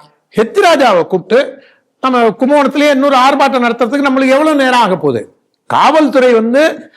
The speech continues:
நாம அமைதியா இருக்கோம், நம்ம இந்த சூழ்நிலை கிடக்கூடாதுன்னு நினைச்சாலே நம்மள இழிச்சவாய பைய அப்படின்னு நினைச்சான்னா அதுக்கான ஆள் நாம கிடையாது. Coming back to the, இதுலயே அடுத்த பிரிச்சே இருக்கையா, இந்த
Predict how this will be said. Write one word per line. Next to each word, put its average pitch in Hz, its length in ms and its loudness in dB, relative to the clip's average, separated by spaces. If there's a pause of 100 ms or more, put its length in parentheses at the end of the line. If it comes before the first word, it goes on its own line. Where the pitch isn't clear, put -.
(180)
நாம 190 300 0
அமைதியா 262 480 2
இருக்கோம், 240 400 0
நம்ம 220 200 -2
இந்த 202 100 0 (100)
சூழ்நிலை 269 340 0 (100)
கிடக்கூடாதுன்னு 247 580 0
நினைச்சாலே 151 560 0 (440)
நம்மள 302 180 0 (100)
இழிச்சவாய 320 520 2 (100)
பைய 208 220 2
அப்படின்னு 185 300 -2
நினைச்சான்னா 147 520 -2 (500)
அதுக்கான 302 420 -2 (120)
ஆள் 185 200 -2
நாம 156 200 -4
கிடையாது. 117 260 -4 (640)
Coming 247 300 0
back 233 180 2
to 180 80 -4
the, 147 140 -2
இதுலயே 220 280 2 (120)
அடுத்த 226 320 0 (200)
பிரிச்சே 214 280 -2
இருக்கையா, 123 360 -4 (1000)
இந்த 175 120 0